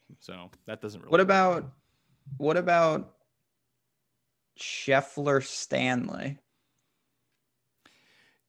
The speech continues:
Speaker 1: Scheffler is Anderkirch this week, so that's tough for me.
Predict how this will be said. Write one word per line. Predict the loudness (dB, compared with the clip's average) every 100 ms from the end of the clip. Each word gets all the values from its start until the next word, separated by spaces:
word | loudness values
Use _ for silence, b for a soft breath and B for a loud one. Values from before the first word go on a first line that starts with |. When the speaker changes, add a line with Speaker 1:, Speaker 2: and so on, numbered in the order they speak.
| _
Speaker 1:
Scheffler | 0 2 2 2 0
is | 0 -6
Anderkirch | -8 -6 -8 -6 -8 -8
this | -10 -12
week, | -10 -10 -12 -18
so | -12 -4
that's | -4 -4
tough | -4 -4 -2
for | -4
me. | -2 -4